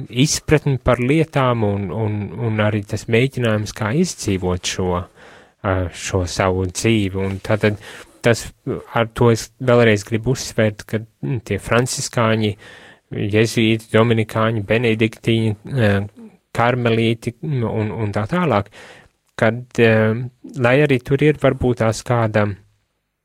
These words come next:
em, pamatāda doma un, un tēze, uz kā tiek, em, būvēts, eh, viss šis, ka tātad tas, eh, apvieno cilvēkus, kuri,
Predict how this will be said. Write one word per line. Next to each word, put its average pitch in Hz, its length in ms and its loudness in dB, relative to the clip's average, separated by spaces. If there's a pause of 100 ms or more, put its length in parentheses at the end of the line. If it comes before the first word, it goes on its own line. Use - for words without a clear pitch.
(380)
em, 107 220 2
pamatāda 107 720 0
doma 113 680 2
un, 98 260 -2 (120)
un 104 220 -2
tēze, 151 500 0
uz - 100 -6
kā 117 220 0
tiek, 98 460 -4
em, 104 340 -2 (540)
būvēts, 117 720 0 (360)
eh, 104 300 2 (180)
viss 120 360 -2
šis, - 380 -4
ka 104 140 0
tātad 110 460 0
tas, - 400 -6 (440)
eh, 117 120 2
apvieno 123 580 2
cilvēkus, 131 600 -4
kuri, 113 520 -2